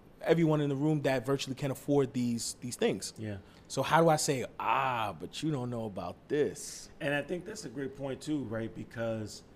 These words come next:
Speaker 2: when I think about the space that, that Jay's in right now, um, I think about his cultural influence and his cultural impact.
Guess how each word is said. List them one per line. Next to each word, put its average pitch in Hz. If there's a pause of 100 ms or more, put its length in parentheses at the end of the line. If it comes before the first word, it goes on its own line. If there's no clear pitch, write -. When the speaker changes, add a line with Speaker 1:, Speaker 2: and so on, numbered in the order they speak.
(220)
Speaker 2:
when 120
I 123
think 143
about 123 (540)
the 123
space 135
that, 113 (260)
that 110
Jay's 117
in 120
right 107
now, -
um, 110 (600)
I -
think 131
about 113
his 104
cultural 131
influence 98 (500)
and 113
his 110
cultural - (100)
impact. 95